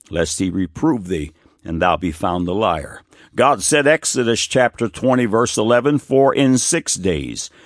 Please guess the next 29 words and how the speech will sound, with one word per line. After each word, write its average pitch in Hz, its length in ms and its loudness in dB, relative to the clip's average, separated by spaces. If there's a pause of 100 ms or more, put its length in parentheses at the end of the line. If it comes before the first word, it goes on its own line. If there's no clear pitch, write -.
(140)
the 95 100 0
Lord 135 420 4
made 135 300 2
heaven 127 400 2
and 127 160 0
earth, 123 360 0
the 117 140 0
sea, 123 460 0
and 107 100 0
all 117 380 4
that 110 180 0
in 113 160 0
them 110 180 2
is, 104 240 0
and 104 160 -2
rested 147 460 0
the 139 100 -4
seventh 135 520 -2
day. 78 280 -6 (380)
Wherefore 92 420 0
the 101 80 0
Lord 104 320 2
blessed 107 320 -2
the 110 100 -4
Sabbath 87 480 -4
day 76 280 -10 (300)
and 76 180 -6
hallowed 78 460 -2
it." 64 160 -14